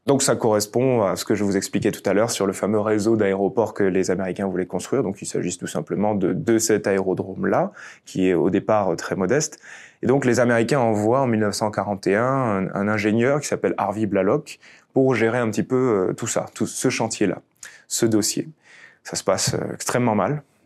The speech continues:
Euh, c'est, c'est, il y a un côté, il y a des accents un peu tragicomiques dans, dans l'histoire d'Harvey Blalock, euh, en Guyane, qui, euh, découvre déjà la météo, savoir que c'est un pays extrêmement humide, qu'il y a une saison des pluies qui dure plus de six mois et qui n'a pas volé sa réputation, parce qu'il pleut véritablement, euh, quasiment non-stop,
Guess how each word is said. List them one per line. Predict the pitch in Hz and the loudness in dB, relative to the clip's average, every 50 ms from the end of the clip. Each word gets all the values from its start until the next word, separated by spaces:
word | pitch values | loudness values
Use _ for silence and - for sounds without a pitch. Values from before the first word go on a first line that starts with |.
| - - _ - | -20 -14 _ -4
Euh, | - - - - 67 69 - - | -2 -2 -2 -2 -2 -2 -2 -2
c'est, | - - - - 95 95 | -2 -2 0 0 0 0
c'est, | 90 - 95 | 0 0 0
il | 95 | 0
y | 107 | 0
a | 104 | 0
un | 104 | 0
côté, | 101 107 104 - 120 120 | 0 0 0 2 4 4
il | 117 107 | 4 4
y | |
a | 101 | 4
des | 104 104 | 4 2
accents | 107 110 - - 120 | 2 2 0 0 0
un | 110 | 0
peu | 101 117 113 | 0 0 -2
tragicomiques | - - 113 107 104 110 107 - 113 107 117 120 120 117 | 0 -2 -2 0 0 0 0 0 0 0 2 0 0 0
dans, | 107 101 95 95 | 0 2 2 2
dans | 90 98 | 2 0
l'histoire | 95 98 95 - - 107 104 98 | 0 0 0 -2 -2 -2 0 0
d'Harvey | 98 92 98 101 101 | 0 0 0 -2 -2
Blalock, | 90 101 98 98 104 104 101 - - | 0 0 2 2 2 2 2 -2 -6
euh, | 82 82 85 - | -10 -10 -10 -8
en | 98 92 | -8 -6
Guyane, | 87 92 98 104 113 135 151 147 - - - - - - - - - - - _ _ - | -2 0 2 2 2 0 -2 -4 -6 -12 -18 -18 -16 -16 -14 -16 -16 -18 -20 _ _ -12
qui, | - - 107 107 110 110 110 | -4 -2 0 2 4 4 4
euh, | 101 101 95 95 92 87 92 | 4 4 4 2 2 2 0
découvre | 95 101 117 - - - 131 127 120 110 98 98 95 92 | 0 0 0 0 2 2 2 4 4 4 4 4 4 4
déjà | 101 104 95 110 113 110 107 104 95 92 | 2 2 2 2 2 4 4 2 2 2
la | 95 | 0
météo, | 92 95 90 - 104 113 143 160 165 151 | 0 0 0 2 2 2 2 2 0 -2
savoir | - - 90 101 101 | -4 -4 -4 -4 -4
que | - 104 | -4 -4
c'est | - - | -2 -2
un | 92 92 | -2 -2
pays | - 101 95 95 | 0 0 0 0
extrêmement | 90 90 - - 107 101 104 104 104 | 0 -2 -2 -2 -2 0 0 0 2
humide, | 110 113 120 127 131 131 120 | 2 2 2 2 2 0 -2
qu'il | - - | -2 -2
y | |
a | 92 | -2
une | 95 | -2
saison | - 98 95 104 | -2 -2 0 0
des | 98 95 | 0 0
pluies | - - 98 | 0 -2 -2
qui | - - | -2 -2
dure | 90 98 101 - | -2 -2 -2 -2
plus | - - 104 | -2 -4 -4
de | |
six | - - - 113 | -4 -2 -2 0
mois | 113 110 113 117 120 123 127 123 113 | 2 2 2 2 2 2 2 2 2
et | 95 | 0
qui | 92 - - - 101 | 0 -2 -4 -4 -2
n'a | 98 98 90 90 90 | -2 0 -2 -2 -2
pas | - - 135 | -2 -2 -2
volé | 143 143 131 123 | 0 0 -2 -2
sa | - - 104 | -2 -4 -6
réputation, | 107 - - - 101 101 - - 131 165 | -6 -8 -6 -6 -6 -6 -4 -4 -6 -6
parce | 196 165 - - | -6 -6 -8 -8
qu'il | - - 92 90 | -6 -6 -6 -6
pleut | - - 110 113 113 | -2 0 2 2 2
véritablement, | 104 104 95 98 - 95 92 101 98 104 117 123 120 95 | 2 2 0 0 0 0 0 0 0 0 0 0 0 0
euh, | 87 - | -2 -4
quasiment | - 95 90 101 104 107 104 | -4 -4 -4 -2 -2 -2 -2
non-stop, | 95 92 - - - 135 147 - - | -4 -4 -4 -2 -2 -2 -2 -4 -8